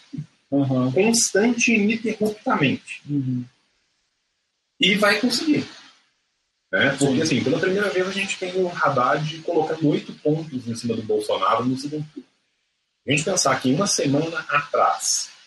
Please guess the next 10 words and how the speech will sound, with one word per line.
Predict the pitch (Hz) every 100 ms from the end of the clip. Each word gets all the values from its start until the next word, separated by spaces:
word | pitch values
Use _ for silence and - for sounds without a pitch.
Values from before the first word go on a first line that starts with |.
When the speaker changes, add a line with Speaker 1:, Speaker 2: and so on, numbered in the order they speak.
| _ _ _ -
Speaker 2:
os | -
dois | 123 135
estavam | 139 139 127
tecnicamente | - 143 - 156 156 123 113 151 - 165
empatados, | 165 170 160 - 98 95 - - -
com | 131 147
o |
Bolsonaro | 135 135 - - - - -
na | 120
liderança. | 101 98 - 120 127 -